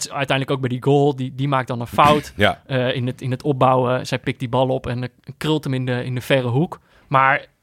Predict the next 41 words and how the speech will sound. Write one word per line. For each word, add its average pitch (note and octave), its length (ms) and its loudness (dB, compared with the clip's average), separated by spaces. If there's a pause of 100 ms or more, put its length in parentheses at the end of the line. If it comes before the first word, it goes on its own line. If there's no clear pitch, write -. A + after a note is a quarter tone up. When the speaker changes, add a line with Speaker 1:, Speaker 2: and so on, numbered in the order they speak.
(160)
Speaker 1:
die D#3+ 200 -4
verhouding F3 520 4
tussen D#3 220 -2
die C#3+ 100 -4
directe D#3 320 0
tegenstander C#3+ 760 2
en C3 360 2
Lieke C#3 260 0
Martens D3 340 2
stond - 160 -6
ook C#3+ 60 -4
wel C#3+ 100 -4
symbool B2+ 440 2
voor C3 140 -2
de B2 60 0
verhouding A#2+ 540 4
tussen A2+ 360 -6 (220)
Speaker 2:
Ja. E2+ 280 2
Speaker 1:
Betis A#2+ 320 0
en A2+ 100 -4
Barcelona. A#2+ 520 -6
Speaker 2:
Ja. A#2 120 -16 (180)
Speaker 1:
Barcelona D3 360 4
was C3+ 120 0
wel D#3+ 100 -4
echt D#3+ 200 -2
veel D3 180 0
beter. C3 440 -2 (540)
Eh, B2 80 -10
en A#2 320 -8
Speaker 2:
Ik B2 60 -4
Speaker 1:
het D#3+ 100 2
Speaker 2:
was, D3+ 100 2
Speaker 1:
werd B2+ 120 0
Speaker 2:
ik A#2+ 60 2
Speaker 1:
dan B2+ 80 0
Speaker 2:
was B2+ 100 4
Speaker 1:
gewoon B2+ 140 4
Speaker 2:
onder - 20 8
de - 0 -
Speaker 1:
nul B2 80 6